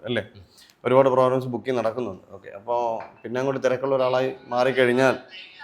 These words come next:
Speaker 1: ചിലപ്പോ നമുക്ക് ചിലപ്പോ ബിജിന്റെ ഒരു ആ, ആ സമയത്ത് ഒരു ഇന്റർവ്യൂ ചിലപ്പോ കിട്ടണമെന്നില്ലല്ലോ,
Speaker 2: ഉം.
Speaker 1: അതുകൊണ്ടാ. ശരി, അപ്പം ബിജിനെ നമുക്കിനി ഇപ്പൊ അടുത്ത് ഏതെങ്കിലും, ഏതോ ഒരു പാട്ട് നമുക്ക് പാടാൻ പറ്റും?
Speaker 2: ഇപ്പൊ ഏതെങ്കിലും ഒരു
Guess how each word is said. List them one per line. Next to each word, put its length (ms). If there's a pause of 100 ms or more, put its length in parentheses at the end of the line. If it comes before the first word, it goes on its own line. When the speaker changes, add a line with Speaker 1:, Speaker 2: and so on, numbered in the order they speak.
(200)
Speaker 1:
ചിലപ്പോ 260
നമുക്ക് 380 (420)
ചിലപ്പോ 220
ബിജിന്റെ 300
ഒരു 120
ആ, 120 (160)
ആ 120
സമയത്ത് 320
ഒരു 80
ഇന്റർവ്യൂ 280
ചിലപ്പോ 160
കിട്ടണമെന്നില്ലല്ലോ, 640
Speaker 2:
ഉം. 100
Speaker 1:
അതുകൊണ്ടാ. 320 (840)
ശരി, 80
അപ്പം 180
ബിജിനെ 240
നമുക്കിനി 280
ഇപ്പൊ 140
അടുത്ത് 240
ഏതെങ്കിലും, 420
ഏതോ 280
ഒരു 100
പാട്ട് 340 (460)
നമുക്ക് 320 (200)
പാടാൻ 260
പറ്റും? 260 (560)
Speaker 2:
ഇപ്പൊ 140
ഏതെങ്കിലും 300
ഒരു 100